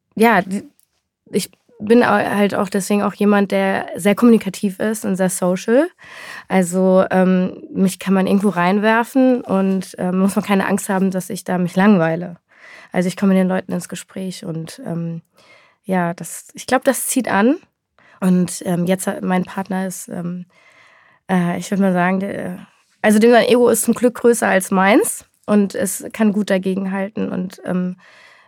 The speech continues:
der, äh, gibt mir auch, äh, den Halt und die Sicherheit, die ich brauche. Und das ist, das ist total super und deswegen funktioniert das auch so gut. Und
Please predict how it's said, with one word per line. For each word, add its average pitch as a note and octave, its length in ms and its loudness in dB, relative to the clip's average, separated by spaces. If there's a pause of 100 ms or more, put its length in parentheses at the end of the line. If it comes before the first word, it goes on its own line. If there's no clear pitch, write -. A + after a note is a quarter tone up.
(200)
der, F#3 400 0
äh, F3+ 140 -4
gibt G#3+ 180 -2
mir G#3+ 180 2
auch, E3+ 180 -6 (320)
äh, E3+ 440 -8 (420)
den F3+ 420 -4
Halt F#3+ 200 0
und F3+ 100 -4
die E3+ 100 -6
Sicherheit, F#3 560 -12 (100)
die F3+ 80 -8
ich - 140 -14
brauche. F3+ 360 -8
Und F3 200 -6
das F3+ 160 -6
ist, - 260 -12
das - 160 -16
ist - 80 -16
total F3+ 260 -6
super F#3 260 -4
und F3+ 80 -2
deswegen F#3 260 -2
funktioniert F3+ 340 -8
das F#3 140 -6
auch F3 100 -10
so - 160 -10
gut. F3+ 240 -6
Und F3+ 160 -4